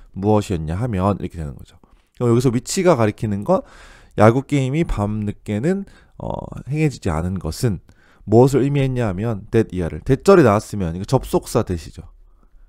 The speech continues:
예, 이러면 접속사 that의 주어 동사를 또 찾아야 돼요. 오케이? 그럼 주어가 게임스가 되겠고요. 여기는 묶을 수 있어야 돼요. Like the traditional work day는, 어, like가 동사가 아니죠. 좋아한다는 뜻이 말이 안 되잖아요. 게임들은 좋아한다 말이 안 되니까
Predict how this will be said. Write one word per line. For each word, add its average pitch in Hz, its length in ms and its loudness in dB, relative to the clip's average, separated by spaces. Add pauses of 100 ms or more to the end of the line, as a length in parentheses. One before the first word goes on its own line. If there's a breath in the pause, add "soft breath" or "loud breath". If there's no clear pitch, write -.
(160)
예, 90 80 -4
이러면 180 360 6
접속사 - 480 2
that의 127 360 4
주어 120 240 0
동사를 107 300 -2
또 107 100 -6
찾아야 107 300 -6
돼요. - 180 -14 (880)
오케이? 156 220 -6 (360 soft breath)
그럼 117 140 -8
주어가 147 680 6
게임스가 180 500 0
되겠고요. - 540 -8 (1500)
여기는 143 400 6
묶을 220 280 0
수 185 120 0
있어야 123 320 2
돼요. 92 220 2
Like 123 280 4
the 131 120 -2
traditional 185 460 0
work 117 240 -2
day는, 117 400 -4 (720 soft breath)
어, 107 280 0
like가 131 300 4
동사가 170 460 4
아니죠. 117 340 6
좋아한다는 190 640 8
뜻이 - 200 0
말이 123 200 8
안 92 120 2
되잖아요. 90 360 -2
게임들은 190 600 4
좋아한다 104 500 2
말이 98 200 2
안 80 120 -2
되니까 87 640 -2